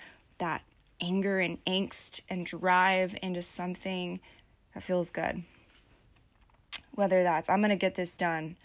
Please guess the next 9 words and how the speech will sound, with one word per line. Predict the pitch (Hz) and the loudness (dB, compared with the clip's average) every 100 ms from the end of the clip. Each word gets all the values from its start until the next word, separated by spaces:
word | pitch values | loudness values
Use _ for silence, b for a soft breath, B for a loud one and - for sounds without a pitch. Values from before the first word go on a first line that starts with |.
| b | b
no | - | -4
matter | 170 165 156 | 0 0 0
what," | 165 170 - - - B B B _ - | 2 2 0 -12 -20 B B B _ -2
or, | 180 175 170 170 B B B B _ | 0 2 2 0 B B B B _
"I'm | 202 | 4
gonna | 214 214 | 4 4
move | 196 | 2
forward | - 180 180 170 165 165 - | 0 2 2 2 0 -2 -2
and | 165 165 165 | -4 -4 -8